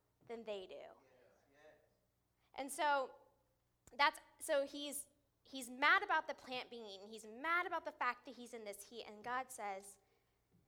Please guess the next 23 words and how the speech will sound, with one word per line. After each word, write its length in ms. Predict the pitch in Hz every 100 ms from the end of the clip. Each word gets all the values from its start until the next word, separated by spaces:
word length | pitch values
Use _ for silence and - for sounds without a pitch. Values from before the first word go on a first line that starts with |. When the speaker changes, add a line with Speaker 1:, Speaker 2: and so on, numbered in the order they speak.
| _ _ _ 247
Speaker 1:
"You 140 | 269
pity 400 | - - 349 381
the 80 | 370
plant 480 | - - 226 185 - - -
for 140 | - 254
which 240 | 262 -
you 100 | 240
did 180 | 220 220
not 220 | 233 233
labor, 480 | 202 196 202 127 - _ _ _ _ _ _ -
nor 260 | 240 277 294
did 200 | 302 254
you 100 | 285
make 300 | 233 220 233
it 120 | 214
grow, 400 | - 127 - - - _ _ _ 247
which 240 | 240 -
came 300 | - 285 302
into 240 | 320 311 233
being 340 | 208 208 202 196
in 100 | 208
a 120 | 208 214
night 400 | 262 233 -